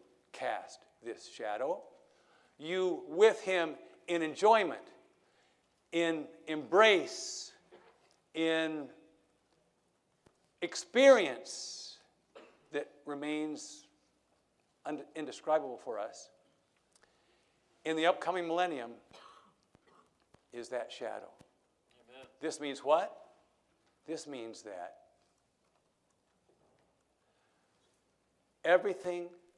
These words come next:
Speaker 1: in your surrounding situation is a picture, not just of Christ as the reality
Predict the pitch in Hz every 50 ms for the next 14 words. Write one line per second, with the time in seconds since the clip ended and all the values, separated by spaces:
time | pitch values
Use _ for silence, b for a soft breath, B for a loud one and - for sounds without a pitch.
0 | _ _ _ _ - 127 123 123 127 131 135 131 - - - - _ _ _ _
1 | _ _ _ - - - - 135 127 123 131 135 135 123 127 123 117 113 110 -
2 | _ _ _ _ _ _ _ _ _ _ _ _ _ - - 123 - - 113 120
3 | 120 110 - - 82 - _ _ _ _ _ _ _ _ _ _ _ _ _ _
4 | _ _ _ _ _ _ _ - 131 120 - 120 - - - - 170 170 - -
5 | - 127 87 80 - - - - - _ _ _ _ _ _ _ 117 127 143 175
6 | 202 240 294 - - 202 175 - - 165 - - - 151 143 135 - 135 123 -
7 | 120 107 117 117 117 120 123 117 113 - -